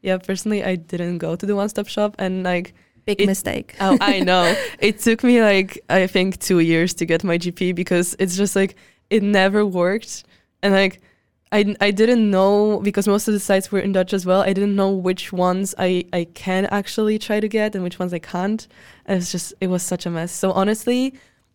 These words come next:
Speaker 1: one-stop shop is your go-to place for all of the, like,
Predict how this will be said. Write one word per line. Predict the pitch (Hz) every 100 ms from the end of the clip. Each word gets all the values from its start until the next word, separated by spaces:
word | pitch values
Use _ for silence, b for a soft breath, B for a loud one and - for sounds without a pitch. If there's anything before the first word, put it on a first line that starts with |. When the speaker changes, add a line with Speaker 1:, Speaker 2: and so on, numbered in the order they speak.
| -
Speaker 1:
one-stop | 196 220 220 220
shop | 226 220 220
is | 185 170 170
your | 165 165
go-to | 170 175 190 208 220 214
place | 208 202 208 214
for | - 185 185
all | 185 180
of | 175
the, | 180 175
like, | 165 170 -